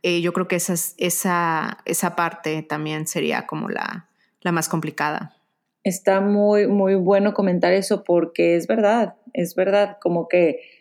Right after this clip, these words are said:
Speaker 2: mucha gente, y estamos en varios grupos, Jessy, que nos han invitado así como de, por podcasters, grupos o chats,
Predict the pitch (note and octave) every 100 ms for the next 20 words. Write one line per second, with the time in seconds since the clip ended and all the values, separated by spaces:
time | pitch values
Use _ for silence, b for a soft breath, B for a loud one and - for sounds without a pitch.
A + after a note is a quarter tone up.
0 | B B - F3 G#3+ G#3+ G3+ G3 G#3+ G3+
1 | F3+ F3+ F#3+ F#3+ G#3 - F#3 F#3 F#3+ F#3+
2 | F#3 F#3+ F#3+ - F#3+ F#3 F#3+ F#3 G3 F#3+
3 | - F#3 F3 F3+ F3 F#3+ F3+ F3+ F#3 F#3
4 | - F#3 F3 E3 E3 D#3 D#3 D3 - -
5 | E3+ D3+ - F3+ - E3+ - D#3 - G3+
6 | F#3+ F3+ F#3 F#3 -